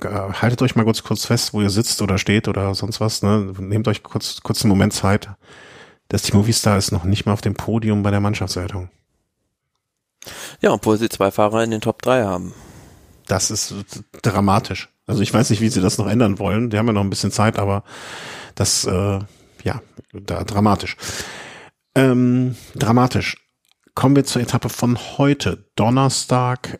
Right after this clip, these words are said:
Speaker 1: dem, was für ein Datum haben wir? Zweiter, ist heute der zweite? Ja, zweiter September.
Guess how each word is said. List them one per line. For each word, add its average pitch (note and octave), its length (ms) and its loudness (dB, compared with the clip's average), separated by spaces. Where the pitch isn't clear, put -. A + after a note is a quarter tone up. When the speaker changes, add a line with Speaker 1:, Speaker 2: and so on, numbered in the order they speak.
Speaker 1:
dem, G2 800 -2
was G2 120 -2
für A2+ 40 -2
ein G2+ 60 -2
Datum A2 240 0
haben F#2 80 2
wir? F2 100 0
Zweiter, B2+ 600 2
ist - 100 -10
heute - 140 -4
der F2+ 60 -6
zweite? - 340 -4
Ja, G#2+ 180 -4
zweiter - 400 -8
September. F#2+ 460 -8